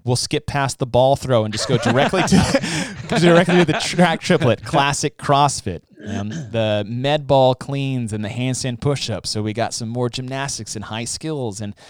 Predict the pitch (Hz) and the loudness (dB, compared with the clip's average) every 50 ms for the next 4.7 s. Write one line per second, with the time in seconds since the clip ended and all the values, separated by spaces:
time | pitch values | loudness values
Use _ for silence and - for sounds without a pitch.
0 | - _ _ - - - - - 160 156 143 123 110 - 110 - - - - 151 | -20 _ _ -10 -10 -10 -6 -6 -4 -4 -4 -6 -6 -8 -10 -10 -8 -6 -2 0
1 | 147 151 143 123 123 - _ _ _ _ _ - 139 127 139 151 160 147 117 101 | 0 0 0 -2 -10 -20 _ _ _ _ _ -16 -6 0 2 4 4 4 2 0
2 | - 110 110 113 110 107 101 - 98 104 - _ _ - 107 101 87 - - 113 | -4 -8 -8 -6 -6 -8 -10 -12 -16 -20 -20 _ _ -8 -6 -6 -6 -6 -8 -8
3 | 98 - - - - - - - 180 175 123 - - _ - 110 117 120 120 117 | -8 -8 -8 -8 -8 -6 -4 -4 -2 -2 -4 -6 -8 _ -8 -4 -4 -2 0 0
4 | 120 117 101 101 107 120 123 135 143 - - 170 180 190 | -2 -2 -2 -2 -2 0 -2 -2 -4 -2 -4 -6 -6 -8